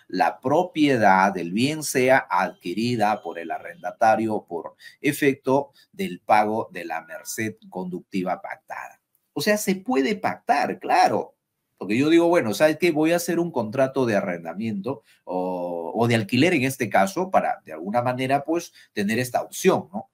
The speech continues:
Por eso le dije nada más entrando, una cosa es el tema de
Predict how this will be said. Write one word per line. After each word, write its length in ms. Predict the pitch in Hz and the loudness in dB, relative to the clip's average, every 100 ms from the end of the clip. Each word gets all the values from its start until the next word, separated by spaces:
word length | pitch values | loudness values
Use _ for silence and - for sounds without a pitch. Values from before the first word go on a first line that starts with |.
| _ _ _ | _ _ _
Por 160 | - 101 | -12 -6
eso 160 | 127 | -2
le 100 | 123 | 0
dije 220 | 127 127 | 0 0
nada 160 | 120 117 | -2 0
más 180 | 131 123 | -2 -2
entrando, 460 | 120 127 101 - - | -2 -2 -2 -6 -8
una 340 | 90 101 120 | -6 -2 -2
cosa 320 | 139 139 151 | 0 2 4
es 280 | 151 190 190 - - - | 4 4 0 -10 -18 -8
el 180 | 87 | -6
tema 280 | 87 117 127 | -2 2 2
de 200 | 123 131 | 4 2